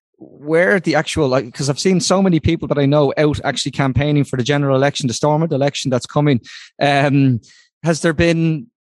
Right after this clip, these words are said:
much going on in terms of, uh, the, the, like, uh, it's just, it's just, it's going to happen now, and we're, we're waiting on the date to be struck, or is there, or is there any, any hope that, that they're gonna actually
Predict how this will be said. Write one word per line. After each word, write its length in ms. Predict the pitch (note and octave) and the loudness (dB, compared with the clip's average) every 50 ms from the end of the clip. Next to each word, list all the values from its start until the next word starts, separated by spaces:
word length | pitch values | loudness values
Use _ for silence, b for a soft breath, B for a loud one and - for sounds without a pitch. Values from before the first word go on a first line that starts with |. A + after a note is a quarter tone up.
| _ _ _ _ F#2 | _ _ _ _ _
much 400 | - F3 F#3+ F#3 - - - - | -4 -2 -2 -2 -2 -4 -6 -4
going 320 | - A3+ G3 G3 F#3+ F#3 F#3 | -2 0 0 2 2 2 2
on 240 | F#3 F#3 F#3 F#3 F3+ | 2 2 2 2 0
in 140 | F3 E3+ | -2 -2
terms 320 | C#3 E3+ E3+ F3+ F3 D3 F3+ | -2 -2 -2 -2 -2 0 0
of, 300 | F3+ E3+ D3+ C3+ - - - | 0 0 0 -4 -8 -6 -2
uh, 440 | F#3 F3 E3+ E3+ E3 E3 D#3 D3 C#3+ - | 0 2 4 4 4 4 4 2 0 0
the, 240 | E3 D#3+ D3+ C#3+ - | 0 0 2 0 -2
the, 120 | - G2+ G2+ | -6 -8 -6
like, 200 | G#2 D3+ C#3+ - | -6 -6 -4 -2
uh, 80 | C#3+ - - B2+ - - - - - | -4 -4 -4 -6 -10 -10 -14 -12 -8
it's 200 | - E3 - - | -6 -4 -4 -2
just, 240 | - F3+ D#3 - - | -2 -2 -2 -2 -4
it's 140 | D#3+ - - | -6 -4 -2
just, 380 | - F3 - - - - - - | -2 -2 -2 -4 -6 -8 -8 -6
it's 120 | D#3+ - | -6 -2
going 180 | - F3+ E3+ D3 | 0 0 0 0
to 100 | E3 C#3+ | 0 0
happen 300 | D3+ D#3+ - - D3+ D3 | -2 -2 -2 -2 0 0
now, 260 | D3 D3 D3 C#3+ C#3 | 2 2 2 2 0
and 100 | C#3 C3+ | 0 0
we're, 180 | C#3 C3+ C3+ B2+ | 0 0 0 0
we're 160 | - C#3+ C3 | -2 -2 0
waiting 340 | C3 D3 D#3+ D3+ C#3 D3 D3 | 0 0 0 0 0 0 0
on 100 | C#3+ C#3 | 0 0
the 80 | C3 | 0
date 220 | A#2+ C#3 D3 D3+ - | 0 0 0 0 -2
to 80 | - | -6
be 80 | - D#3+ | -6 -6
struck, 360 | - - - F#3 F#3 - - | -4 -2 0 0 0 0 0
or 140 | D3+ D#3+ D3+ | 0 0 0
is 100 | C#3 B2+ | 0 -2
there, 140 | D#3 - - | -2 -2 0
or 100 | D#3 D3+ | 0 0
is 100 | C#3 A#2+ | 0 0
there 120 | C#3 C#3+ | 0 0
any, 340 | D3+ D#3 D#3 D3+ C#3+ - - | 0 2 0 0 -2 -2 -2
any 160 | C#3+ D3+ D3 | -2 0 2
hope 240 | C3+ D3 D3 C#3+ - | 2 0 0 0 0
that, 140 | D3+ C#3 - B B B B B B - | -2 -2 -2 B B B B B B -6
that 120 | - C3+ - | -4 -4 -2
they're 80 | C#3 | -2
gonna 220 | A#2 C#3 C#3+ C#3 C3 | 0 0 2 2 2
actually 580 | A2+ C#3 - - - D3+ C#3+ C#3 C3 A#2+ - | 0 0 -2 -4 -2 0 0 0 0 -2 -4